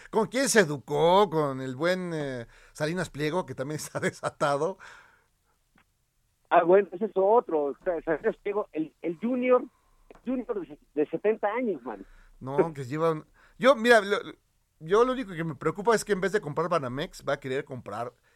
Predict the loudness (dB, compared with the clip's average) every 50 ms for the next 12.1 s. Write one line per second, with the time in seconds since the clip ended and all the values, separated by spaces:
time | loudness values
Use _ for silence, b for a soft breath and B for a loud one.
0 | _ _ _ -10 -8 -6 -4 -2 -2 -2 -2 -2 -4 -6 -10 _ -16 -14 -10 -10
1 | -8 -6 -6 -6 -4 -2 -4 -4 -2 -2 0 0 2 2 2 2 0 0 -4 -6
2 | -8 -10 -8 -4 -4 -4 -2 0 -2 -2 -2 -4 -10 -10 -12 -10 -12 -12 -12 B
3 | B B B B B 0 0 0 2 2 0 0 0 0 0 -2 -6 -6 -6 -6
4 | _ _ -8 -4 -2 -2 0 0 0 0 0 -2 -2 -2 -2 -2 -4 -6 -6 b
5 | b b b b b -12 -8 -6 -6 -4 -4 -4 -4 -2 -2 -2 0 2 2 2
6 | 2 0 -4 -4 -4 -6 -6 -8 -8 -8 -10 -10 -8 -8 -8 -6 -2 -2 0 0
7 | 0 -2 -4 -6 -6 -6 -8 -8 -8 -6 -4 -4 -4 -2 0 2 2 4 4 2
8 | 2 0 -2 -4 -6 -8 -8 -8 -10 -14 _ _ _ _ _ _ _ _ _ _
9 | _ _ -2 0 0 0 -2 -2 -4 -4 -4 _ -6 0 2 2 6 6 6 6
10 | 6 4 2 0 -6 -8 -10 _ _ _ _ _ 0 0 0 0 2 0 0 0
11 | 2 4 4 4 6 6 6 6 6 6 6 6 8 6 6 6 4 2 2 2
12 | -4 -6